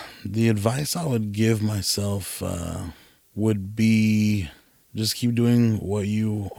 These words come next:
are doing. Uh, it's doing more for you than you think. It's, it's, it's doing a lot of things for, for different people. For, for the ones that are watching, hopefully it's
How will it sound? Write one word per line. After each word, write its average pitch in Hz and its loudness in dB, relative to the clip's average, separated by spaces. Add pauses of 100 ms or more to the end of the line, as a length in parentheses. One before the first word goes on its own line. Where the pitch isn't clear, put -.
(140)
are 110 -6
doing. 98 -4 (520)
Uh, 92 -10
it's 107 -4
doing 120 4
more 110 4
for 104 -4
you 104 0
than 98 -2
you 98 -2
think. 95 -8 (460)
It's, - -4
it's, - -4
it's 107 -2
doing 127 2
a 117 2
lot 110 2
of 101 -2
things 107 -2
for, 95 -6
for - -12
different 101 -6
people. 90 -10
For, 92 -8 (680)
for 113 0
the 113 2
ones 117 4
that 110 4
are 107 2
watching, 110 0
hopefully 104 -4
it's 101 -6